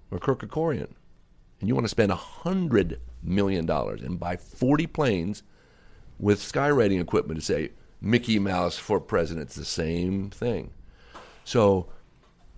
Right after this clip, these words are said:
the I R S had to change the rules to allow for people to spend their money but still account for it with reporting.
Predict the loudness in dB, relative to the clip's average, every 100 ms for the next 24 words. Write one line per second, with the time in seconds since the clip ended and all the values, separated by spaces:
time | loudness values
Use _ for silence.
0 | -20 -20 -20 -20 -16 -4 2 6 8 8
1 | 6 6 0 2 2 2 2 2 2 0
2 | -2 -8 -16 -20 -20 _ -20 _ _ _
3 | -20 -20 -20 _ _ _ _ _ _ _
4 | 2 4 6 6 4 6 4 2 2 6
5 | 6 4 0 -18 -20 -20 -4 -2 2 4
6 | 2 -2 -10 -6 -2 0 -2 -6 _ _
7 | _ _ _ _ -6 2 4 6 4 4
8 | 2 0 -4 _ _ -20 _ _ -2 -2
9 | 0 2 4 2 0 -2 0 0 -2 -2
10 | -2 -6 -18 -14 -10 -6 -4 2 4 4
11 | 0 -6